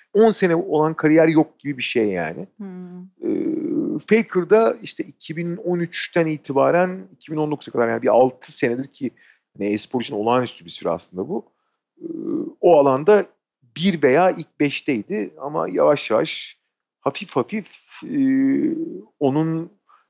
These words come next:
Speaker 1: ünvanı, daha doğrusu en azından konumu a-, alınıyor gibi ama yani bu işin Jordan'ı Faker yani.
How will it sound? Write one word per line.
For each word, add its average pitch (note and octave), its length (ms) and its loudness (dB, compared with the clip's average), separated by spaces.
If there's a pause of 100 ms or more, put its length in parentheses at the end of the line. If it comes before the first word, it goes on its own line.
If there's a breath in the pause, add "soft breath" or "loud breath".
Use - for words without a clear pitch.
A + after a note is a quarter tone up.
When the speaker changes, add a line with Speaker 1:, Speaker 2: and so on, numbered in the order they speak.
(200)
Speaker 1:
ünvanı, C3+ 540 2
daha C#3+ 120 4
doğrusu D3 180 0
en D#3+ 60 2
azından C#3 360 -2
konumu D3 560 -6 (380)
a-, F3 100 -2 (440)
alınıyor C#3 360 0
gibi A#2+ 260 -8
ama E3 360 0
yani G#2+ 160 -4
bu B2+ 60 -4
işin A#2+ 200 -10
Jordan'ı A2+ 280 0
Faker G2+ 300 -8
yani. - 180 -18